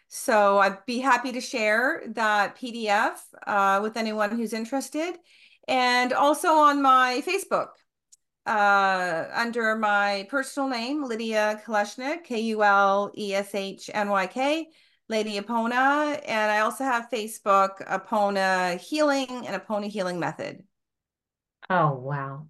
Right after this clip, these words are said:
Speaker 2: Oh, what incredible ways to connect with you.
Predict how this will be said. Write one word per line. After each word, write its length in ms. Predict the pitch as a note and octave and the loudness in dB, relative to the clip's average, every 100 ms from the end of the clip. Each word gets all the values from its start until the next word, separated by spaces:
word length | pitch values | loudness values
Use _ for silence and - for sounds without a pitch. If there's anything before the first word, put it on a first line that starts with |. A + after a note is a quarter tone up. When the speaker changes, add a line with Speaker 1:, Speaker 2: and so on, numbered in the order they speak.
| - | 0
Speaker 2:
Oh, 180 | G#3 F3 | 2 2
what 220 | E3+ D#3+ | 2 2
incredible 680 | D#3 D#3 - G3+ F3 E3+ D#3+ | 2 0 0 -2 -2 -4 -2
ways 480 | D#3+ D#3 C#3+ D3 - | 0 0 -2 -4 -12
to 100 | D#3 | -6
connect 480 | D#3 D3+ C#3+ - | 0 0 0 -6
with 260 | D3+ D3+ D3+ | -2 -2 0
you. 380 | D#3+ D3 C#3 | -2 0 -2